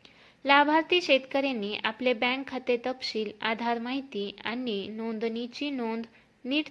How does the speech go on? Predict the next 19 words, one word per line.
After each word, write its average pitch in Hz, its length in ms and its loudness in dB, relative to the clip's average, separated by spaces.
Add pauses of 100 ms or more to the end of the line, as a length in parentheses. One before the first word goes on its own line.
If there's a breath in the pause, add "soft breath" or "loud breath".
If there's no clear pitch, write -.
तपासून 226 500 -6
घ्यावी. 190 320 -6 (560 soft breath)
कोणतीही 320 520 2
चूक 233 400 0
असल्यास 220 600 -2
जवळच्या 247 560 0
सीएससी 311 580 0
केंद्रात 220 540 -4 (160)
किंवा 277 200 -2
कृषी 269 400 -4
विभागाकडे 220 800 -2 (440 loud breath)
त्वरित 277 360 4
संपर्क 202 540 -6
साधावा. 190 460 -4 (640 soft breath)
वेळोवेळी 311 640 6
माहिती 269 500 -2
अद्ययावत 226 640 2 (140)
ठेवली 254 500 -2
तर 240 60 -2